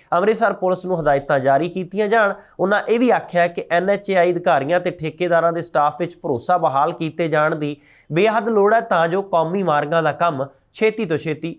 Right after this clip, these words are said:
ਮੁਕੰਮਲ ਕੀਤਾ ਜਾ ਸਕੇ। ਉਧਰ ਅੰਮ੍ਰਿਤਸਰ ਦੇ ਪ੍ਰੋਜੈਕਟ ਡਾਇਰੈਕਟਰ ਨੇ ਵੀ ਡਿਪਟੀ ਕਮਿਸ਼ਨਰ ਨੂੰ ਇਸ ਬਾਰੇ ਪੱਤਰ ਲਿਖਿਆ, ਜਿਸ ਵਿੱਚ ਪਹਿਲਾਂ ਹੀ ਲੁਧਿਆਣਾ ਵਿੱਚ ਵਾਪਰੀ ਅਜਿਹੀ ਇੱਕ ਘਟਨਾ ਦਾ ਵੇਰਵਾ ਦਿੱਤਾ।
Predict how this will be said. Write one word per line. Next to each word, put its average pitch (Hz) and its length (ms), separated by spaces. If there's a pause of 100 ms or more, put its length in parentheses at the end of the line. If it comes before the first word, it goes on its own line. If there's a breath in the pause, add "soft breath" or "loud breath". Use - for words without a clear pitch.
(160)
ਮੁਕੰਮਲ 190 380
ਕੀਤਾ 143 340
ਜਾ 139 180
ਸਕੇ। 156 340 (380 loud breath)
ਉਧਰ 214 220
ਅੰਮ੍ਰਿਤਸਰ 226 380
ਦੇ 240 140
ਪ੍ਰੋਜੈਕਟ 202 440
ਡਾਇਰੈਕਟਰ 196 420
ਨੇ 208 120
ਵੀ 226 120
ਡਿਪਟੀ 180 360 (220)
ਕਮਿਸ਼ਨਰ 175 460
ਨੂੰ 190 160
ਇਸ 165 120
ਬਾਰੇ 165 180
ਪੱਤਰ 160 360
ਲਿਖਿਆ, 156 300
ਜਿਸ 175 220
ਵਿੱਚ 147 140
ਪਹਿਲਾਂ 180 300
ਹੀ 117 80 (420 soft breath)
ਲੁਧਿਆਣਾ 175 440
ਵਿੱਚ 208 260
ਵਾਪਰੀ 180 600 (180 loud breath)
ਅਜਿਹੀ 233 380
ਇੱਕ 220 140 (100)
ਘਟਨਾ 180 260
ਦਾ 185 120
ਵੇਰਵਾ 165 320
ਦਿੱਤਾ। 156 340